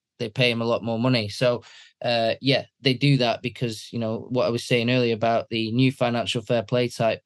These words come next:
uh, system coming in, you know, it'll be linked to revenue. So you need the players to bring the revenue to pay them the big money. So, um, I think that's the way Chelsea are gonna go under Todd. Um, it also makes negotiations maybe harder at some point,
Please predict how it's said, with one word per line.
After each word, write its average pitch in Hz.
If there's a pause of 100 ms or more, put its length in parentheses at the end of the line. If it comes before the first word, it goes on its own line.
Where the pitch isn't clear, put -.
(100)
uh, 98
system -
coming 113
in, 107 (320)
you 110
know, 107
it'll 104
be 120
linked 127
to 120
revenue. 123
So 117
you 120
need 131
the -
players 123
to 135
bring 131
the 117
revenue 120
to -
pay 127
them 117 (440)
the 127
big 139
money. 127
So, 117 (560)
um, 123
I 139
think 147
that's - (160)
the 131
way 131
Chelsea 135
are 131
gonna 127
go 117
under 135
Todd. 135
Um, 113
it 117
also 143
makes 139
negotiations 120
maybe 127
harder 131
at 139
some 147
point, 143